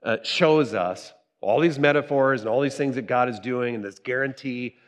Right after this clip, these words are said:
this ring, this guarantee in your heart. It ends with the marriage feast of the Lamb.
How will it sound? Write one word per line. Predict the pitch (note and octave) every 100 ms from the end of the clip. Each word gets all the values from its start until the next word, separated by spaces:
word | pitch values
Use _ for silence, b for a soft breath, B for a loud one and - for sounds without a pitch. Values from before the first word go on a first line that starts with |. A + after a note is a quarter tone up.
| b
this | A2 G2+
ring, | A#2 C#3+ C#3+
this | B2
guarantee | B2+ C#3 C3+ C#3
in | C3
your | B2
heart. | A#2+ B2 B2 - _ _ _ _ -
It | C3+ D3+
ends | C#3 C#3 A2 F#2+ G#2 A#2 - _ _ _ _
with | A#2 A2
the | B2
marriage | A2+ B2 C3+ A2 G2 F#2+ G2 - - _ _ _ _ _ _
feast | C#3+ C#3 C#3 - - _ _ -
of | A2
the | G#2+
Lamb. | G2 G#2 G2 D#2